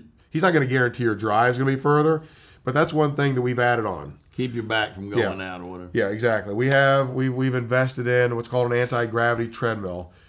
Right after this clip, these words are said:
Speaker 1: where we can get runners in and they can run at, like, half their body weight. So we're, we're, we're trying to, we're trying to package, uh, uh, go beyond just your normal, like, the hyperbaric chamber,
Speaker 2: Mm-hmm.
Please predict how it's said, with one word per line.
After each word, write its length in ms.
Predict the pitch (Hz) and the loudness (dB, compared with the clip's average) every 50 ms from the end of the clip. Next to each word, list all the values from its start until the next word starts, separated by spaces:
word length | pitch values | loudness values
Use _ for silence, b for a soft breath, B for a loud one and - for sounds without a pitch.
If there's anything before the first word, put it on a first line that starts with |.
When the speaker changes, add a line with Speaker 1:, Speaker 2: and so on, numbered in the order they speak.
| b b | b b
Speaker 1:
where 80 | b 110 | b -2
we 60 | 127 | -2
can 60 | 123 | 0
get 120 | 123 131 135 | 0 -2 0
runners 420 | 120 123 127 127 127 120 113 107 | 0 0 2 2 2 0 0 -2
in 80 | 117 107 | -2 -2
and 80 | 107 117 | 0 -2
they 60 | 120 | -2
can 140 | 117 117 113 | -2 -2 -2
run 240 | 113 120 117 117 117 | 0 0 0 0 -2
at, 60 | 110 | -4
like, 160 | 101 110 110 | -6 -6 -8
half 300 | 107 117 120 117 113 113 | -6 -4 -4 -4 -4 -4
their 120 | - 107 104 | -6 -8 -6
body 320 | 104 104 101 101 98 95 90 | -4 -4 -4 -4 -4 -6 -8
weight. 300 | 87 85 90 - - - | -10 -12 -14 -16 -16 -8
So 160 | - 123 120 | -4 -2 0
we're, 200 | 120 123 120 117 B B B B B B B B B B B | 0 0 -2 -4 B B B B B B B B B B B
we're, 180 | 131 131 131 - | -2 -2 -2 -2
we're 120 | 131 135 | -2 -4
trying 440 | 131 - - 160 165 170 180 190 180 147 | -4 -2 0 2 2 4 4 2 2 0
to, 200 | 139 - - - - - _ _ _ _ - | -2 -2 -4 -8 -16 -20 _ _ _ _ -8
we're 100 | 123 123 | -8 -6
trying 240 | - 160 180 185 170 | -4 -4 -2 -2 -2
to 80 | 139 | -2
package, 640 | - - - 117 123 120 123 123 - 123 113 107 113 - - | -4 -8 -8 -4 -2 -2 -2 -2 -4 -6 -8 -8 -10 -12 -10
uh, 60 | 110 | -10
uh, 400 | 107 110 - - 117 113 110 113 - - | -10 -8 -8 -10 -10 -10 -10 -12 -12 -8
go 180 | 110 127 131 131 | -4 -2 -2 -2
beyond 500 | 120 117 110 110 113 120 123 127 127 117 | -2 -2 -2 -2 0 0 2 0 0 -2
just 160 | 123 117 - | -4 -6 -8
your 80 | 107 104 | -8 -8
normal, 520 | 101 101 104 104 104 113 127 127 127 123 | -8 -8 -6 -2 0 2 2 2 2 0
like, 140 | 127 117 117 | -2 -2 -4
the 60 | 123 | -2
hyperbaric 420 | 117 120 120 123 131 135 135 117 117 | -2 -2 -2 0 0 0 0 0 0
chamber, 320 | 151 151 147 135 123 117 | 2 2 2 2 0 0
Speaker 2:
Mm-hmm. 280 | 98 113 117 117 120 | -2 -4 -4 -4 -4